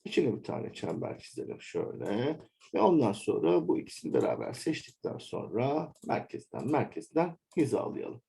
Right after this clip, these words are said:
Şimdi altında küçük bir flama gibi bir şeklimiz var. Dikdörtgen aracıyla şuraya bir tane dikdörtgen çiziyorum.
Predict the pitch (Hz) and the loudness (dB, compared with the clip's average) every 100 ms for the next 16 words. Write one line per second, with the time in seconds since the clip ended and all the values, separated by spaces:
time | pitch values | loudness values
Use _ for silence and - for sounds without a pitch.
0 | - - - - - 220 214 202 208 208 | -18 -16 -16 -14 0 4 8 8 8 8
1 | 202 190 - - - 180 180 165 156 147 | 8 6 0 -14 6 6 6 4 6 6
2 | 123 107 - - 101 95 - 85 - 98 | 4 4 2 -2 -6 -8 -8 -8 -4 2
3 | 120 160 165 - - - _ 220 - 170 | 4 4 2 -12 -20 -20 _ -2 6 6
4 | 156 139 123 101 104 90 92 135 160 180 | 6 4 6 6 4 0 0 2 4 2
5 | 170 202 127 - - - 87 92 113 113 | 0 2 4 4 0 -6 -2 -2 -2 -6
6 | - - 85 78 - - - - - 110 | -6 -6 -6 -6 -6 -12 -14 -10 -6 2
7 | 147 165 | 2 0